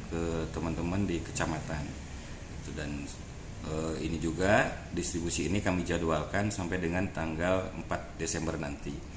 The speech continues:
Dan mudah-mudahan karena belum semua logistik ini sudah ada di gudang K P U, eh, mudah-mudahan sampai dengan waktunya nanti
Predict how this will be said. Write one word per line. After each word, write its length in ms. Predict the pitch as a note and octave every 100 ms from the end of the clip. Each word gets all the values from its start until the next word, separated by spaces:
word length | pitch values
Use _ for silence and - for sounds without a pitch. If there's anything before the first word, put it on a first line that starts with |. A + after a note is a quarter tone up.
| - - -
Dan 160 | D#2
mudah-mudahan 640 | E2 E2+ E2 D#2+ F2 A2+ A#2 - - - -
karena 240 | F2+ F#2+
belum 320 | F2+ G2 G2
semua 400 | F#2+ G2+ G2 G2
logistik 440 | F#2 F2 - F#2+ E2+
ini 160 | F#2
sudah 280 | - F#2 D#2+
ada 80 | F2+
di 120 | F2
gudang 240 | F#2 F2+
K 80 | F#2 F2+
P 160 | E2
U, 240 | D2 C3+ - - - - -
eh, 80 | E2
mudah-mudahan 520 | F2 F2+ F2+ F2+ A#2+
sampai 320 | A2+ G2+ G2 F#2
dengan 240 | F2+ F2+
waktunya 400 | E2+ - C3 C#3+
nanti 440 | A2 E2 D2+ F#2+